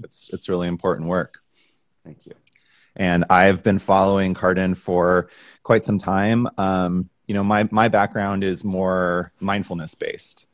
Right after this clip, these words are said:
Speaker 1: Um, I've been practicing meditation for about twenty years, and it wasn't until about three years ago that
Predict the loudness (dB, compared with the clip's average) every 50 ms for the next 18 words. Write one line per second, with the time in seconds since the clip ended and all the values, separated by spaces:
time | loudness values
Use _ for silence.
0 | _ _ _ _ _ -8 -6 -4 -4 -4 -4 -4 -6 -8 -8 -8 -8 -6 -4 -2
1 | -2 0 2 2 2 2 0 -4 -4 -2 0 2 2 2 2 2 2 2 2 0
2 | -2 -4 -4 -4 -4 -4 -4 0 0 0 0 0 -2 -4 -4 -2 -2 0 2 2
3 | 4 2 2 0 -2 -6 -14 _ _ _ _ _ _ -6 -4 -2 0 2 2 2
4 | 2 2 0 -2 -2 -2 -2 0 0 0 2 2 0 -2 -2 -4 -6 -6 -4 -2
5 | -2 -4 -4 -4 -4 -2 0 0 0 0 0 0 0 0 -2 -6